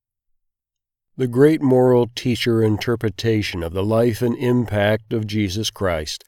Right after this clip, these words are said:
is surely one of the most naive perspectives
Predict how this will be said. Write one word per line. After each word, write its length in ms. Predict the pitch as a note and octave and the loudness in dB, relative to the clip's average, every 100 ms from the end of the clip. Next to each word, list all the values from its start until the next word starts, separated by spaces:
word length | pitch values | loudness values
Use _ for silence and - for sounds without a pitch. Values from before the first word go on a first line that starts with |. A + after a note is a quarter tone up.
| _ | _
is 220 | - B2 | 0 0
surely 480 | - B2 B2 B2 B2 | 0 0 2 4 2
one 220 | A#2 A2+ | 4 6
of 80 | A2+ | 6
the 80 | A2+ | 6
most 320 | A2+ A2 - | 4 2 0
naive 600 | A2 G#2+ G#2 A2+ B2 B2 - | -2 0 0 0 -2 -2 -4
perspectives 880 | C3 - - G2+ - E2+ D2+ D2 | -4 -4 -4 -4 -4 -10 -10 -12